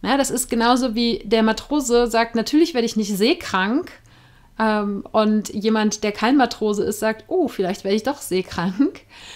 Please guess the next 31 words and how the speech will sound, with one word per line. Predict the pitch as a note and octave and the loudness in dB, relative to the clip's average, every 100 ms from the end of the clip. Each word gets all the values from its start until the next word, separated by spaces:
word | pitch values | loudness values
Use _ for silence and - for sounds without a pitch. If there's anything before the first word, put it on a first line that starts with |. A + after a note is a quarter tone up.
| - - | -16 -4
Ja, | B3+ - - | -4 -4 0
genauso | A3+ G#3+ B3 B3+ C4 C4+ C4 - _ _ _ _ - _ _ _ - - | 0 2 2 2 4 2 0 -10 _ _ _ _ -20 _ _ _ -20 -12
kann | - B3 B3+ | -2 0 0
eben | A#3+ A3+ A3 A3 | 0 2 4 6
niemand | A#3 D4 D4+ D#4 D4+ - - | 6 6 4 4 0 -4 -4
dich | A#3 A3+ - - - | -2 -2 -4 -10 -2
minderwertig | G#3+ B3 C#4+ C4+ A#3 A#3 A#3+ A3+ - | 2 4 4 4 2 0 -2 -6 -6
fühlen | - A3+ A3 G#3+ | -2 0 2 2
lassen. | G#3 G3+ G#3 B3 C4+ E4 | 0 0 0 -2 -2 -2
Niemand | A#3+ C4+ C4+ | 2 2 2
kann | - C4 | 0 -2
das | C4 | -2
von | - A#3 - | -2 -6 -4
außen | A3+ B3+ F4+ A#3+ G#3 | -2 0 2 2 0
dir | G#3 G#3 | 0 -2
antun, | - C4+ F4 - A3 G#3 A#3+ F4 - _ _ - - _ _ _ _ - | 0 0 0 -2 -4 -2 -2 -2 -8 _ _ -20 -20 _ _ _ _ -10
wenn | G3+ A3 A#3 | 0 2 2
du | A#3 | 0
selbst | G#3+ G3+ G3 A#3 - | -2 -2 0 -2 -4
nicht | G#3 A3 | -6 -6
dein | G#3 | -6
Einverständnis | F3+ G3 - - - - - | -6 -8 -10 -10 -12 -12 -14
dazu | - - - | -12 -12 -12
gibst. | C3+ G2+ - G3 | -10 -10 -10 -8
Das | F#3 | -8
ist | - - - - - - _ - | -8 -10 -12 -20 -20 -20 _ -14
kein | - G3+ | -4 0
bewusster | G3+ A4 D4+ | 0 0 0
Prozess, | A#3 G#3 - G3 F#3+ - | -2 -2 -4 -6 -6 -8
natürlich, | G3+ G3 F#4+ F4+ - - | -6 2 4 4 0 -8
ja, | G3+ D4 | -8 -8